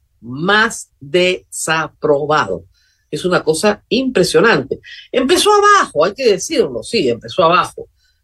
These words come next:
pero igual pierde catorce puntos en el último año. Siguiente, por favor, siguiente cuadro. Esto es,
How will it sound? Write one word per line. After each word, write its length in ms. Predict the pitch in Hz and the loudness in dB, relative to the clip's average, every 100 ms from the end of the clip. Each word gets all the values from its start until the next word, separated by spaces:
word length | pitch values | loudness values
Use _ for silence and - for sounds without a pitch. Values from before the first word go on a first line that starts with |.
| _ - | _ 0
pero 140 | 180 | 4
igual 320 | 180 196 226 | 4 4 2
pierde 480 | 190 170 165 190 202 | 2 0 0 -2 -2
catorce 500 | - 127 175 196 208 | -6 -2 0 0 -2
puntos 540 | 160 160 151 165 160 - | -2 -4 0 0 0 0
en 160 | 131 | 2
el 80 | 127 | 4
último 460 | 127 127 127 110 - | 2 2 0 0 -2
año. 180 | - _ _ _ _ _ - - | -6 _ _ _ _ _ -20 -6
Siguiente, 600 | - 262 294 262 196 170 | 0 2 4 2 2 0
por 220 | 147 143 | 0 0
favor, 400 | 190 220 311 330 | 2 4 4 0
siguiente 420 | - 160 170 202 | -6 -4 0 0
cuadro. 460 | 202 277 254 269 294 _ - _ _ - | 2 4 4 2 -2 _ -20 _ _ -8
Esto 280 | 339 - 415 | -4 0 0
es, 200 | - | 0